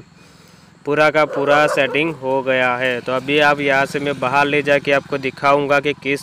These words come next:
तरह का कुछ भी यहाँ करना नहीं है और किस तरह से फिर ये operate हो जाएगा। तो जैसे ही मैंने आपको बताया उस, इस तरह का ही आपको process करना है। तो यहाँ से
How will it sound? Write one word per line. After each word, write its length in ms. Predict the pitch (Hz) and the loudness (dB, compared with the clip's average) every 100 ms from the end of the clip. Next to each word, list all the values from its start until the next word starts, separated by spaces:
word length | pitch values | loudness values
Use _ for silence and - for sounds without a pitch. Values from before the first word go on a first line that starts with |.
| - | -4
तरह 200 | 135 135 | -2 -2
का 220 | 143 151 196 - - - - - - - - - - - - _ - - | 0 0 0 -6 -20 -20 -20 -20 -20 -20 -20 -20 -20 -20 -20 _ -14 -6
कुछ 200 | 156 151 | -6 -2
भी 200 | 156 160 | 0 4
यहाँ 240 | 151 143 | 4 4
करना 380 | 151 139 135 139 | 2 -2 0 -2
नहीं 220 | 139 135 | 0 -2
है 100 | 151 | 0
और 180 | 156 147 | 2 0
किस 280 | - 143 - | 0 -6 -2
तरह 180 | 139 139 | 0 0
से 180 | 151 151 | 0 -4
फिर 240 | 143 143 | -2 -2
ये 220 | 143 143 | -2 -2
operate 580 | 160 151 135 - 147 - | -2 -2 -4 0 0 -2
हो 220 | - 135 | -4 -4
जाएगा। 540 | 135 131 123 123 131 117 - - - - - - - - | 0 0 0 0 -2 -4 -10 -20 -20 -20 -20 -20 -20 -10
तो 60 | 135 | -2
जैसे 300 | 139 135 165 | -2 2 2
ही 80 | |
मैंने 200 | 165 165 | 2 2
आपको 220 | 165 151 156 | 0 -2 -2
बताया 460 | 151 156 160 165 | 0 2 4 4
उस, 240 | 156 139 160 | 2 -2 -6
इस 160 | 151 - | -8 -2
तरह 260 | 151 147 | 0 2
का 100 | 151 | 2
ही 220 | 151 165 160 | 2 2 2
आपको 460 | 139 - 151 165 214 - - - - - | 0 -2 0 2 0 -8 -16 -16 -14 -4
process 320 | 139 139 156 | -2 0 -2
करना 320 | - 143 143 139 | 0 0 2 2
है। 200 | 139 131 | 0 0
तो 120 | 139 | 0
यहाँ 200 | 147 147 | 2 0
से 200 | 165 | 0